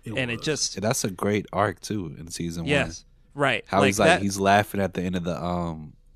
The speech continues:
Speaker 3: at the end, like, he's like, "Oh, I'm finally about to have some fun." Like, that
Speaker 2: Mm-hmm.
Speaker 3: was a, that was a great way to take the character.
Speaker 2: Yep.
Speaker 1: Right.
Speaker 3: And just went downhill.
Speaker 2: And it just, you know, for me, the thing with this season that really made me tune out was, like,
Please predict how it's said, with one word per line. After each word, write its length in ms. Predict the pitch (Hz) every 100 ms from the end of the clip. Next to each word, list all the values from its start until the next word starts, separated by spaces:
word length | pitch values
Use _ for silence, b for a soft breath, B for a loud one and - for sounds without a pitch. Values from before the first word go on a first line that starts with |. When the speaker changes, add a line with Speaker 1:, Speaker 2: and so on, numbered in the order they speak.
| -
Speaker 3:
at 200 | 92 87
the 80 | 90
end, 260 | 95 110
like, 200 | 98 90
he's 180 | - 90
like, 160 | 90 80
"Oh, 220 | 95 98 87
I'm 120 | 90
finally 300 | - 90 87
about 180 | 87 85
to 60 |
have 180 | 87 82
some 180 | - 76
fun." 320 | - 92 107 - _ _ - -
Like, 200 | 135 -
that 80 | 95
Speaker 2:
Mm-hmm. 80 |
Speaker 3:
was 160 | 101 90
a, 240 | 92 90 -
that 160 | - 90
was 120 | 95
a 60 | 90
great 360 | 80 95 92
way 180 | 80 92
to 100 | 87
take 260 | 80 85 -
the 100 | -
character. 580 | 90 95 85 - 73 - _ _ - -
Speaker 2:
Yep. 220 | - 139 -
Speaker 1:
Right. 240 | 98 90
Speaker 3:
And 160 | - -
just 160 | -
went 140 | - 76
downhill. 240 | 80 80 -
Speaker 2:
And 80 |
it 120 | 85 82
just, 320 | 117 - - - b b
you 180 | 190 185
know, 200 | 175 165 156
for 200 | - 180
me, 220 | 170 185
the 160 | 165 139
thing 240 | 165 151
with 160 | 131 -
this 160 | 123
season 360 | - 131 123 131
that 100 | 113
really 200 | 120 120
made 180 | 117 113
me 100 | 107
tune 300 | - 120 110
out 260 | 110 107
was, 240 | 101 101 113
like, 320 | 107 95 -